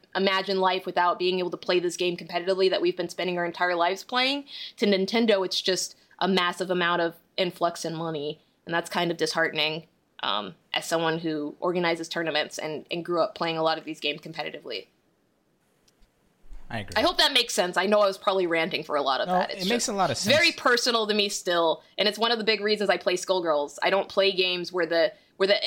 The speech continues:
Speaker 1: where the developer isn't someone that actively works with the community anymore, specifically because of the way that,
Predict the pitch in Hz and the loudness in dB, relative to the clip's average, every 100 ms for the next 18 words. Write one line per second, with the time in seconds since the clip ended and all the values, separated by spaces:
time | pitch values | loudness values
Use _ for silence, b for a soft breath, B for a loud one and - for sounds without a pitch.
0 | - 208 208 196 196 196 202 202 190 - | -2 0 2 4 4 2 2 2 0 0
1 | 196 202 - 185 180 175 160 170 170 185 | 0 0 0 0 0 0 2 0 0 -2
2 | 180 165 156 165 170 185 180 180 165 160 | -2 -2 -4 -8 -6 -2 0 2 0 -2
3 | 165 147 151 170 165 175 175 175 165 170 | -4 -6 -6 -8 -6 -6 -2 -2 -2 -4
4 | 165 160 151 147 131 - | -2 0 0 0 0 -4